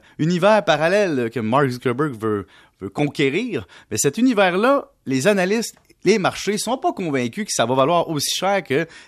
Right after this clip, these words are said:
l'investissement. Donc, en bourse, le titre, là, il est rendu à une, à une notion quand même folle un peu.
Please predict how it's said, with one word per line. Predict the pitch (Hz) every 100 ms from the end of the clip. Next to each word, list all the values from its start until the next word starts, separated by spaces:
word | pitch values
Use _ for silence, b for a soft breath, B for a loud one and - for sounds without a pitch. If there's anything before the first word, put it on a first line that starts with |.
| B
l'investissement. | 131 196 165 143 - - 139 147 B B
Donc, | 175 277 - -
en | 131 120
bourse, | 131 254 -
le | 101 98
titre, | - 190 -
là, | 143 _ b b
il | 127
est | 143
rendu | 170 156 147
à | 254
une, | 170 120 110
à | 104
une | 123
notion | 143 - 226
quand | 135
même | 113 101
folle | - 180 139
un | 78
peu. | -